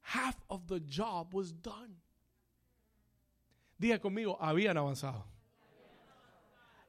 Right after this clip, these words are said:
Ya habían edificado mucho. Ya habían progresado.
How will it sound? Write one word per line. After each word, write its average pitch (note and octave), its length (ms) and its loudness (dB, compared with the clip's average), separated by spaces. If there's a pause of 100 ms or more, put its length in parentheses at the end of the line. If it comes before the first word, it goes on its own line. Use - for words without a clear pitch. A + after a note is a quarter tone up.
(140)
Ya B3 260 10
habían C#4+ 300 2
edificado B3+ 680 0
mucho. C#4 640 0 (640)
Ya B3+ 320 8 (120)
habían C#4+ 380 6
progresado. C4 1120 2